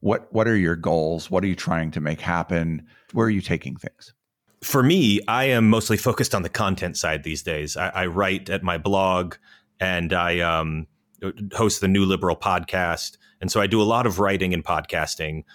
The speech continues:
Speaker 2: Colin is running the organization day to day in terms of our chapters and our operations in D C. For the next year, the big thing is obviously gonna be the twenty twenty-four race. We want to make sure that Joe Biden is reelected.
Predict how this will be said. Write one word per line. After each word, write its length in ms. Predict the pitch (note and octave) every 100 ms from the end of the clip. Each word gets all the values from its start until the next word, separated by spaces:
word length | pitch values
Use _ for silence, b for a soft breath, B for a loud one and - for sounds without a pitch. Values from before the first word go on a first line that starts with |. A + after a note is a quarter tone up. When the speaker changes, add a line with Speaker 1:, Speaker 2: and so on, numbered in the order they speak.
| b b _
Speaker 2:
Colin 600 | - A2 A2 G2+ G2 G2 _ _ -
is 200 | F2+ G#2
running 240 | G#2+ G2+
the 80 | G#2
organization 640 | F#2+ F#2 F2+ F#2 - F2+
day 160 | F2+ E2
to 100 | D#2+
day 320 | F2 E2 E2+
in 180 | F2 F2
terms 300 | F#2 F2 D2+
of 60 |
our 100 | E2
chapters 840 | - - F#2+ E2+ G2 F2 F2 D#2+ -
and 340 | F2 E2+ D#2+
our 180 | E2 F2
operations 600 | E2+ E2+ F2 E2+ F2+ F2
in 100 | E2+
D 160 | F2 E2
C. 500 | - F2+ E2 D#2 - b b b b _ _ -
For 160 | - -
the 100 | B2+
next 340 | D#3+ - F#2+
year, 240 | A2 G#2+ F#2+
the 140 | F#2
big 340 | D#2 A2 E2+ - E2 F2+
thing 200 | A2+ F#2+
is 100 | E2+
obviously 520 | G#2+ G#2 G2+ - G2
gonna 180 | F#2 E2+
be 140 | F2+
the 80 | E2+
twenty 260 | - F2+ D#2+
twenty-four 480 | F2+ D#2 - E2+
race. 480 | C#2 C#2 - - - b b b
We 160 | F#2 F#2+
want 500 | F2 G2 F#2 F#2 - _ -
to 100 | G2
make 180 | G2 F#2
sure 140 | G#2
that 80 | F#2
Joe 200 | F2+ G2
Biden 320 | F#2 F2+ F2
is 140 | E2 F2+
reelected. 720 | E2+ E2+ A2+ - A2 A2